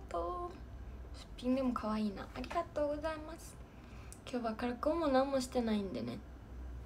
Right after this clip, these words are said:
全然、ほんまに暇です。眉毛しかしてない。眉毛だけはちゃんとおでこ上げたか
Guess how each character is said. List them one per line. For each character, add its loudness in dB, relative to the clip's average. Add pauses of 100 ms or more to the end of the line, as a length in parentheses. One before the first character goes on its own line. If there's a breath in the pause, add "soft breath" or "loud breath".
(180)
全 6
然、 2 (180)
ほ 0
ん -2
ま 2
に 8
暇 4
で -2
す。 -10 (2500)
眉 4
毛 -2
し -8
か -8
し -10
て -8
な -6
い。 -4 (160)
眉 4
毛 4
だ 2
け 6
は 8
ち -4
ゃ 0
ん -2
と -8 (800)
お 4
で 4
こ 0
上 0
げ -2
た -6
か -8